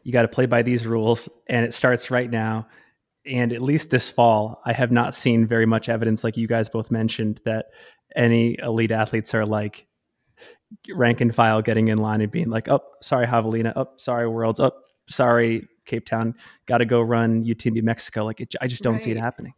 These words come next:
Speaker 1: It's
Speaker 2: No, and it almost, like, I mean, we can, we'll s-, probably talk more on this in a future episode or something, but it just emphasizes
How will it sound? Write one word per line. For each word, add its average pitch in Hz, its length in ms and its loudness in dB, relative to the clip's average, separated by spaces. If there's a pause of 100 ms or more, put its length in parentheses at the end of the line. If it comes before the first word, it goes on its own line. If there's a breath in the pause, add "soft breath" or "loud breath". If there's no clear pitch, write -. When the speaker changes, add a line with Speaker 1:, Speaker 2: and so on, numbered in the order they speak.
Speaker 1:
It's 214 100 -10
Speaker 2:
No, 226 200 2
and 277 260 -4
it 480 160 -2
almost, 240 320 -4
like, 202 240 -8
I - 40 -10
mean, 170 220 -10
we 190 120 -10
can, 151 360 -14
we'll - 180 -14
s-, - 60 -14 (200)
probably - 160 -10
talk - 260 -12
more 151 220 -10
on 151 120 -10
this 151 300 -14
in 156 220 -14
a - 60 -18
future - 260 -16
episode 160 280 -12
or 165 40 -10
something, 175 220 -10
but 190 120 -4
it 214 100 -4
just 220 180 -8
emphasizes 185 680 -4